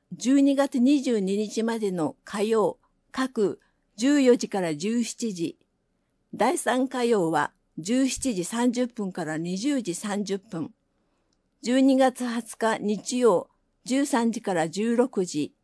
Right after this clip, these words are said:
ミンクル。対象、市内に住んでいるか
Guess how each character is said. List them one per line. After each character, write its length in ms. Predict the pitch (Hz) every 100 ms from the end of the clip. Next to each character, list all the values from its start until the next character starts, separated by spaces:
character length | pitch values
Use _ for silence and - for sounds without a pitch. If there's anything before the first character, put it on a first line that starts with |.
| _ _ _
ミ 180 | 233 254
ン 100 | 285
ク 200 | - 180
ル。 220 | 151 - _ _ _ _ _ _ _ _ _ _ _ -
対 220 | 240 233
象、 440 | - 214 196 - _ _ _ -
市 260 | - 269
内 240 | 277 254 214
に 120 | 190
住 200 | - 269
ん 80 | 240
で 140 | 226
い 60 | 180
る 100 | 175
か 220 | 151